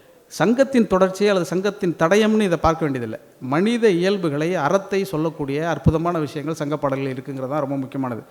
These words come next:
ஒரே ஒரு பாட்டு திரும்ப திரும்பவும் என் நினைவுக்கு வரக்கூடிய ஒரு பாடல், "நின்ற சொல்லர் நீடு தோன்று இனியர்" அப்படின்னு ஒரு பாட்டு இருக்கு. அதுவும் நற்றினியில் இருக்கக்கூடிய ஒரு பாட்டு தான். அந்த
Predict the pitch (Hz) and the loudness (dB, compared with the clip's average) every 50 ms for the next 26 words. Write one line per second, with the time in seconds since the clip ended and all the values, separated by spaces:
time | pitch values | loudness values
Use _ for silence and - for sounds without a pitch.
0 | - - - - _ _ - 165 190 240 269 262 220 196 180 165 156 147 127 - | -20 -20 -20 -20 _ _ 0 4 4 6 6 6 4 4 4 2 0 0 0 0
1 | 160 175 170 - 147 143 160 165 160 - 175 165 180 160 190 190 185 202 208 202 | 0 0 0 -2 -2 -2 -2 -4 -4 -6 -6 -6 -4 -4 -4 -2 0 0 0 0
2 | 196 190 - - 156 156 156 156 165 190 185 170 147 151 151 156 139 160 156 165 | -2 -4 -6 -4 0 0 2 2 2 2 2 2 0 0 0 0 -2 -2 0 0
3 | 165 151 131 120 - 127 120 123 131 151 202 220 - - _ _ _ _ _ _ | 0 0 0 -2 -4 -4 -4 -4 -6 -6 -8 -12 -16 -20 _ _ _ _ _ _
4 | _ _ _ _ _ _ _ _ _ _ _ _ _ _ _ _ - 143 185 220 | _ _ _ _ _ _ _ _ _ _ _ _ _ _ _ _ -2 2 4 6
5 | 247 247 254 226 - 185 185 185 190 190 190 190 - - 143 165 190 208 196 196 | 6 6 4 4 2 2 2 4 4 2 2 0 -2 -4 -2 0 2 2 2 2
6 | 175 180 185 185 180 185 156 143 147 143 139 139 139 - 135 127 139 151 196 202 | 2 2 0 0 0 0 0 0 0 0 0 -2 -2 -4 -10 -8 -6 -6 -6 -6
7 | 151 - 131 123 113 113 101 104 - _ - _ _ _ _ _ _ _ - - | -4 -4 -4 -4 -6 -10 -16 -16 -20 _ -20 _ _ _ _ _ _ _ -6 -2
8 | 160 180 185 170 156 147 165 165 160 151 139 131 135 135 127 135 139 139 131 - | 0 0 2 0 0 -2 -2 -2 0 -2 -2 -4 -6 -10 -8 -6 -4 -4 -4 -4
9 | - 127 117 113 107 110 - - _ _ _ _ _ _ _ _ _ _ _ _ | -6 -8 -8 -8 -10 -12 -14 -18 _ _ _ _ _ _ _ _ _ _ _ _
10 | _ _ _ _ _ _ _ _ _ _ _ _ _ _ - 147 175 220 240 247 | _ _ _ _ _ _ _ _ _ _ _ _ _ _ -2 0 2 2 4 6
11 | 247 | 6